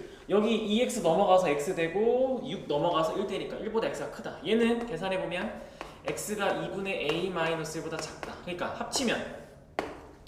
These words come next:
연립 부등식은 위에 있는 부등식과 밑에 있는 부등식을 동시에 만족하는 해를 구하는 거니까 합치니까 해가 따라서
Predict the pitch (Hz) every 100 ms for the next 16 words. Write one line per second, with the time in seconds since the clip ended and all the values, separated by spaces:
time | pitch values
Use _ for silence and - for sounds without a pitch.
0 | - - - - - 180 208 285 262 247
1 | 220 - 160 143 - - - - - -
2 | - - - - - 202 240 277 277 269
3 | 254 220 202 220 214 214 202 180 - -
4 | - 254 262 240 220 170 196 190 180 -
5 | 170 202 269 269 220 220 190 190 185 196
6 | 160 147 143 123 113 117 - - - 226
7 | 185 - 196 208 208 214 196 190 202 202
8 | 196 196 202